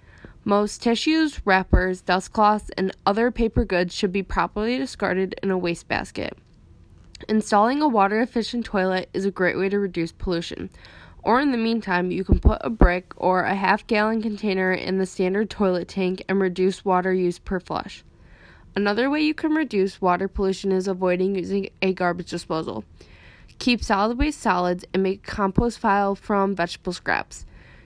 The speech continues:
You can conserve electricity and water by only running the dishwasher or clothes washer only when you have a full load. When washing clothes or dishes, use the minimum amount of detergent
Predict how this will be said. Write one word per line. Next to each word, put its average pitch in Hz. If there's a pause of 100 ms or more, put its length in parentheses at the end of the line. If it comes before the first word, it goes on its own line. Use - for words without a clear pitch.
(100)
You 214
can 233
conserve 214
electricity 214
and 208
water 185
by 180
only 196
running 190
the 196
dishwasher 202
or 254
clothes 196
washer 185
only 208
when 214
you 220
have 185
a 190
full 180
load. 170 (640)
When 208
washing 208
clothes 214
or 233
dishes, 175
use 202
the 214
minimum 208
amount 208
of 196
detergent 202